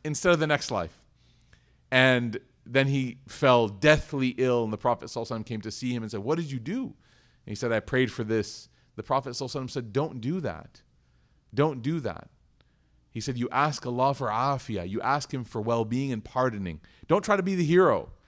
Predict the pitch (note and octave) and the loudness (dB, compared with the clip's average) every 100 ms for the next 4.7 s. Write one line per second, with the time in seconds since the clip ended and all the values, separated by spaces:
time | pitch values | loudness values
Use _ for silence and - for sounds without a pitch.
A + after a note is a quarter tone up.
0 | _ _ _ _ _ C#3 D#3 F3 D3 E3 | _ _ _ _ _ 2 2 2 4 6
1 | E3 E3+ D#3+ C3 G#3+ F#3 G3 F3+ F#3+ G3 | 6 4 2 2 0 2 0 -2 -2 -2
2 | F#3+ F#3+ E3+ G#3+ G3 C3+ F3 E3 C#3 E3+ | -2 -2 0 4 4 4 0 0 -2 2
3 | E3+ E3+ G3+ F#3+ E3+ A3 G3 A3 G3+ G#3+ | 4 6 4 4 0 0 2 4 4 2
4 | A3 F#3+ F3 G3 D#3 F#2+ D2 | 0 -4 0 2 4 2 -2